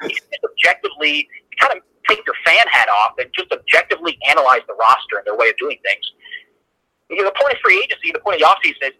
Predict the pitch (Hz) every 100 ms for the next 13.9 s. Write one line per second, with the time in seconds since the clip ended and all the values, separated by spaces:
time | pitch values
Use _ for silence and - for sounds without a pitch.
0 | _ - 151 131 - - 262 262 247 214
1 | 220 - - - 107 101 - - 101 110
2 | - 156 - _ - 220 254 240 214 -
3 | 185 - - - - - - - - -
4 | 160 180 - 117 - - - 175 160 -
5 | - 139 151 120 - - _ _ _ 139
6 | 131 127 120 - - - 214 208 143 -
7 | - - - - 190 202 160 - - 139
8 | 131 156 170 165 156 - 135 - - -
9 | 180 190 170 151 147 147 - - 151 151
10 | 143 139 139 143 156 196 - 165 - 165
11 | - - - 139 127 - 104 131 131 -
12 | 127 - - 135 135 _ _ _ _ _
13 | _ _ _ _ _ _ 170 127 -